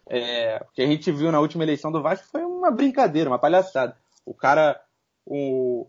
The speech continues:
os sócios votaram pra um presidente ser eleito e o conselho foi e votou a favor do outro. Aí fica difícil, cara. É, você, você pegar um clube que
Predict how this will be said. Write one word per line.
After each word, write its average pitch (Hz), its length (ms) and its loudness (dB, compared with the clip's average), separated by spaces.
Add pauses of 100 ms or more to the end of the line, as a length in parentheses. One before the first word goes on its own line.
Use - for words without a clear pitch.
os - 220 -8
sócios 175 280 2
votaram 175 460 2
pra 175 140 0
um 175 80 -4
presidente 175 440 -6
ser 202 160 -4
eleito 202 420 -2 (400)
e 180 160 -4
o 208 100 -6
conselho 208 460 0
foi 202 300 2
e 233 40 -2
votou 226 320 0
a 220 60 2
favor 220 300 -2
do 220 120 -6
outro. 196 320 2 (720)
Aí 269 240 2
fica 294 220 -4
difícil, 302 500 0
cara. 110 440 0
É, 135 440 4 (560)
você, 185 760 4 (640)
você 147 300 0
pegar 180 280 4
um 180 80 2
clube 180 360 -2
que 175 800 -4